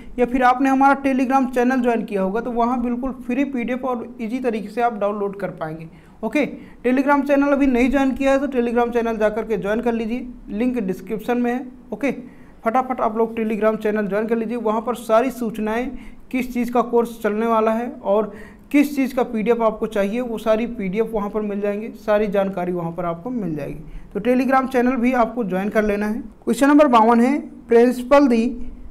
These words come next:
Geographics होमिनीज किसने लिखी? चार option है, Kant,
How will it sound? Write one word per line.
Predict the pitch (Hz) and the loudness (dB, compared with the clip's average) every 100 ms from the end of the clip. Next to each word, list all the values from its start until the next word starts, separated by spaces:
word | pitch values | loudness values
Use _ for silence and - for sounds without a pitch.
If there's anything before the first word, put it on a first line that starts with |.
| - - - | -18 -18 -10
Geographics | 170 165 240 233 233 240 302 285 - - - - - - - | -8 2 4 8 8 6 4 -2 -8 -18 -18 -18 -18 -16 -2
होमिनीज | 208 226 254 285 285 - - | 2 6 8 6 4 -4 -8
किसने | 226 233 247 | -4 2 4
लिखी? | 233 233 196 - - - - - - | 4 2 0 -2 -10 -14 -12 -12 0
चार | 190 190 | 4 6
option | 196 240 247 | 4 2 2
है, | 262 | 2
Kant, | 247 196 202 233 | 2 4 4 2